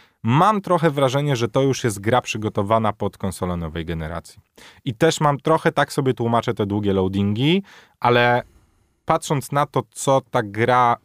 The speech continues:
wizualnie i graficznie wyczyniała na, i wyczynia cały czas, bo cały czas w nią gram, na P S cztery, stary, ja naprawdę chcę zagrać w Derta piątkę na konsoli nowej generacji i mam trochę wrażenie, że to będzie w ogóle pierwsza gra, którą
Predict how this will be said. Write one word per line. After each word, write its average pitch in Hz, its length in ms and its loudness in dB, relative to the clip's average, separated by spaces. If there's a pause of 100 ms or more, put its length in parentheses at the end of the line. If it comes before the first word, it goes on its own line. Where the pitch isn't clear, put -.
wizualnie 123 760 0
i 113 40 -6
graficznie 117 520 -2
wyczyniała 120 640 0
na, 110 420 0
i 110 140 -4
wyczynia 165 380 0
cały 113 220 2
czas, 120 180 -2
bo 107 100 -6
cały 120 240 0
czas 117 160 2
w 110 80 -4
nią 110 200 0
gram, 123 280 2 (420)
na 117 120 2
P 131 140 2
S - 160 0
cztery, 127 440 2 (220)
stary, 110 400 0 (140)
ja 104 100 -2
naprawdę 110 500 2
chcę 110 420 0 (100)
zagrać 101 500 -2
w 92 40 -8
Derta 98 320 0
piątkę 95 640 -4
na 101 120 -2
konsoli 98 420 -2
nowej 95 260 0
generacji 95 600 -2 (260)
i 127 100 2
mam 156 320 4
trochę 147 280 -4
wrażenie, 110 420 0
że 110 100 -4
to 113 100 -8
będzie 113 300 -2
w 101 60 -6
ogóle 117 240 2
pierwsza 180 480 -2
gra, 156 200 0
którą 135 300 -2